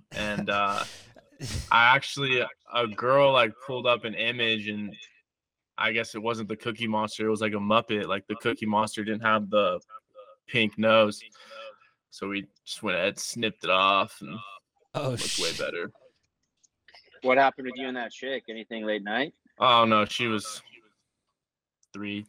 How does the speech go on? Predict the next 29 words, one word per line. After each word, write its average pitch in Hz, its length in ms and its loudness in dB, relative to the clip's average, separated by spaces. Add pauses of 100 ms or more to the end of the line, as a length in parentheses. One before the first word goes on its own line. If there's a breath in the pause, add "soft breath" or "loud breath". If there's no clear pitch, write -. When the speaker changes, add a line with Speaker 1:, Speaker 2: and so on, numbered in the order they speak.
Speaker 1:
three 107 120 -8
point 107 200 -12
four. 104 440 -6
I 95 100 -4
mean, 90 260 -8 (360)
Speaker 3:
Oh. 143 180 4 (160)
Speaker 1:
I - 280 -4
think 117 120 4
she - 80 2
had 120 100 6
a 104 40 4
boy, 107 260 4
Speaker 2:
<laughs> 104 220 2
Speaker 1:
uh, 101 120 2 (140)
she - 80 -6
had 120 80 2
a 110 60 0
boy 104 280 0
there 104 160 -2
too, 104 320 -6
so. - 300 -10 (760 loud breath)
Speaker 2:
Uh, 127 520 -6
Speaker 1:
Um, - 80 -18 (120)
Speaker 2:
not 156 280 2
a 160 40 6
rookie 156 300 4
Speaker 3:
Nice. - 280 6
Speaker 2:
score 113 100 2
on 110 60 2